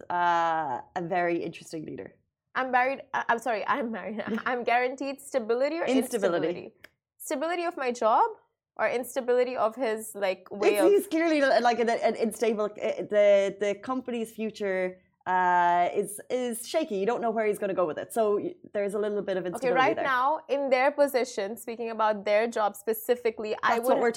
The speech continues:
Speaker 1: talking
Speaker 2: I
Speaker 1: about.
Speaker 2: would stay
Speaker 1: You would stay.
Speaker 2: with Elon Musk.
Speaker 1: Oh, we're gonna be besties. I'm staying too.
Speaker 2: Ah, look at
Speaker 1: Elon, we
Speaker 2: that.
Speaker 1: cannot guarantee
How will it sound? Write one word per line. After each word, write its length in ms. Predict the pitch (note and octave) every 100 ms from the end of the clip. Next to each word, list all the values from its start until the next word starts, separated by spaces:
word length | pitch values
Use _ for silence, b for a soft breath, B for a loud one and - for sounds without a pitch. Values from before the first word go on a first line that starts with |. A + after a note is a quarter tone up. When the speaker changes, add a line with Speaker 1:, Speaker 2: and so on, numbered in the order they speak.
| G#3
Speaker 1:
talking 200 | G3+ G#3
Speaker 2:
I 40 |
Speaker 1:
about. 120 | A#3 B3+
Speaker 2:
would 100 | -
stay 480 | - - A3 A3 D4
Speaker 1:
You 100 | F3+
would 140 | F#3 F3+
stay. 220 | F#3 C3+
Speaker 2:
with 160 | G#3+ A3
Elon 340 | G#3 G3 F#3
Musk. 400 | E3+ F3+ C4+ - - -
Speaker 1:
Oh, 140 | C#5 C5
we're 100 | A#4+
gonna 140 | A#4+
be 20 | G#4+
besties. 280 | A#4 G4 D4+
I'm 80 | F4
staying 260 | F4+ F4+
too. 240 | C#4 G4 D4+
Speaker 2:
Ah, 340 | F4+ B4+ C#5+ - B B B
look 140 | - C#4+
at 80 | C4
Speaker 1:
Elon, 160 | A3+
we 80 | B3+
Speaker 2:
that. 80 | A3+
Speaker 1:
cannot 340 | D#4 D4 D4+
guarantee 440 | D4 C#4 C4+ B3+